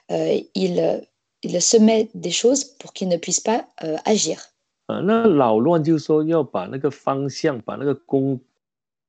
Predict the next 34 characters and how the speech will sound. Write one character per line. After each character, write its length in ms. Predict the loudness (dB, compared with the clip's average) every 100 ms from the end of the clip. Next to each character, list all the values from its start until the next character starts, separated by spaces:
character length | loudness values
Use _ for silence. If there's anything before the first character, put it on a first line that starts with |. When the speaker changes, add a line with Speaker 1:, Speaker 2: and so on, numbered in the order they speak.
| _ -18
Speaker 2:
呃， 120 | -18 _ -14 -14 -20 _ _
就 120 | 0
是 60 | 2
说 240 | 2 0 -6 _
混 400 | -6 0 0 0
乱 300 | 0 0 0
他 260 | -6 -6 -6
们， 160 | -6 -6
让 200 | -8 -8
他 100 | -8
们 140 | -6
没 160 | -4 -4
有， 160 | -4 -8 -20 -20 _ _
没 120 | -4 -2
有 100 | 0
办 280 | 0 0
法 120 | -2 -8
继 300 | -4 -4 -2
续 240 | -2 -4
工 300 | 0 -2 -2
作 200 | -4 -6
下 260 | -4 -6 -6
去。 300 | -10 -12 -14 _ _ _ _ _ _ _ _ _
Speaker 1:
Et 100 | -8
donc, 260 | -6 -6 -6
cela 280 | -4 -2 -2
signifie, 600 | -2 -4 -4 0 0 0 -8 -14 -4
euh, 260 | -2 -2 -4 _
que, 400 | 2 6 6 4 -2
euh, 240 | -4 -4
il 120 | -4 -4
faisait 280 | -2 0
en 100 | 0
sorte, 360 | 0 -2 -2